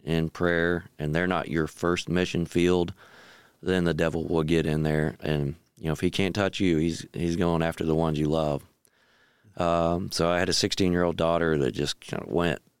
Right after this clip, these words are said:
off the charts. She was su-, such a good kid, and, uh, yeah, she just flipped out.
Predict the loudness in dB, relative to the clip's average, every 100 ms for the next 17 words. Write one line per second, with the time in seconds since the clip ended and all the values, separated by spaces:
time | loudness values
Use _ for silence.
0 | _ -4 -2 -2 -4 -6 -6 -12 -20 _
1 | _ -2 2 2 2 2 2 2 -2 -4
2 | -6 -4 -2 2 0 2 2 4 2 0
3 | -6 -8 -4 -2 -2 -4 -6 _ _ _
4 | _ _ -20 -20 -20 _ -2 0 -2 -4
5 | 0 0 0 -2 -2 2 2 2 0